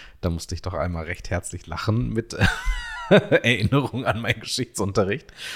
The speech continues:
Und wir reden ja relativ viel über den Antisemitismus der Migranten, wohingegen dann so Sachen wie Halle zum Beispiel völlig in den Hintergrund rücken.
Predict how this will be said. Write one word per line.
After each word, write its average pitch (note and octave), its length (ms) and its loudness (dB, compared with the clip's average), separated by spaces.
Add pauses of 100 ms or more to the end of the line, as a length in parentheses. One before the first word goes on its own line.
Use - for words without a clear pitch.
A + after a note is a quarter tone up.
(280)
Und G2+ 160 4
wir G2 120 8
reden G#2+ 220 4
ja F2+ 100 6 (200)
relativ A2+ 500 6
viel F#2 280 -4
über F#2 220 -6
den E2+ 180 -10
Antisemitismus F2+ 840 -8
der F2 120 -2
Migranten, F#2 760 -2
wohingegen F2+ 560 0
dann F2 140 0
so - 140 -12
Sachen - 400 -6
wie E2+ 160 -2
Halle F2+ 380 0
zum - 220 -4
Beispiel E2+ 300 -6
völlig - 340 -8
in E2 60 -6
den E2 100 -4
Hintergrund F2+ 480 -6
rücken. - 300 -12